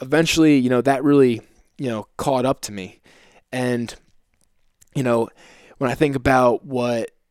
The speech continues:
um, you know, when I think about what Leon Hall did, you know, I, that's exactly what I used to do. And,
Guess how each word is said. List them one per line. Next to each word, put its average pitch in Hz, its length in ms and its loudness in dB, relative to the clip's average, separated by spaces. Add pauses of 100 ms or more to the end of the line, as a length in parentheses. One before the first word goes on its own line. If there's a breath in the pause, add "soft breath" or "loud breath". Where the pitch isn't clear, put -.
(160)
um, 104 420 -12 (760 soft breath)
you 135 40 -10
know, 123 80 -4
when 120 120 -4
I - 20 -8
think 139 200 -4
about 127 220 2
what 120 140 -2
Leon 120 320 -4
Hall 175 280 2
did, 117 360 0 (400 soft breath)
you 135 80 -6
know, 120 300 -2 (360)
I, - 160 -12 (280)
that's 147 200 -6
exactly 147 400 -2
what 147 160 4
I 170 80 2
used 147 240 -4
to 107 80 -10
do. 92 240 -10 (220)
And, 123 360 -6